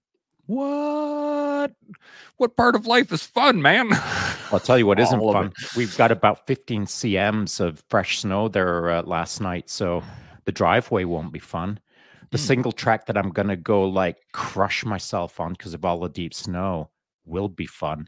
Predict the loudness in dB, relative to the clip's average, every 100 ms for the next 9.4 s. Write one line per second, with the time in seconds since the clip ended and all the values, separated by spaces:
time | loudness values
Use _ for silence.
0 | _ -12 -10 -8 -10 -6 -6 -6 -8 -8
1 | -8 -12 -20 _ -16 -8 -6 -4 0 2
2 | 4 4 2 -2 _ -20 _ _ -4 -2
3 | -4 -8 _ _ _ _ _ _ _ _
4 | -4 -2 -2 0 0 0 -4 -4 -6 -8
5 | -14 _ -6 -2 -2 -4 -4 0 0 0
6 | -4 -2 -4 -4 -6 -6 -6 -8 -14 _
7 | _ -18 -18 -20 _ _ 0 2 0 -8
8 | -18 _ _ _ -6 -6 -6 -2 -2 0
9 | -4 -2 -2 -4